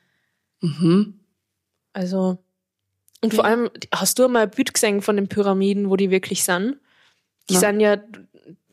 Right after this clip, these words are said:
Speaker 2: die schauen ja so aus, als würden die so mitten in der Wüste stehen. Jetzt die von Gizeh.
Speaker 1: Mhm.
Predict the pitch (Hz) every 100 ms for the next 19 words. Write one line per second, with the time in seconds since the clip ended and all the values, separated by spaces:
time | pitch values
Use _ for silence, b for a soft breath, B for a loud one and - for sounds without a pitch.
0 | _ 196 190 214 208 202 - 202 202 202
1 | 214 202 208 208 233 226 208 196 196 247
2 | - 202 196 196 196 226 214 196 190 -
3 | 190 190 _ _ - 185 214 208